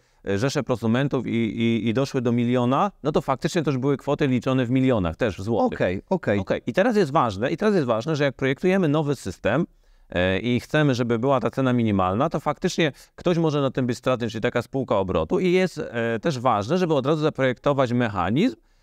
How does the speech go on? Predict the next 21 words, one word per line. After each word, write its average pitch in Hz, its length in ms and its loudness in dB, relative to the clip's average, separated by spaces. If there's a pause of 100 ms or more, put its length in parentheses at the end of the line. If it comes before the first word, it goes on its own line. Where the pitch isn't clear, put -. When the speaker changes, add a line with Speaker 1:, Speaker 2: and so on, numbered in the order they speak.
(220)
Speaker 1:
e, 101 360 0
jak 139 320 2
będzie 156 360 2
to 143 120 -2
ujemne 131 340 0
saldo 120 300 2
pokrywane, 110 520 -2
czyli 127 160 -4
ta 147 120 2
różnica 143 460 0
między 120 360 0
ceną 107 360 0
rynkową, 160 540 0 (240)
a 120 140 -2
ceną 180 380 2
gwarantowaną 127 800 0
dla 117 140 2
prosumenta. 92 580 -2
I 101 60 0
ja 175 120 2
uważam, 127 400 0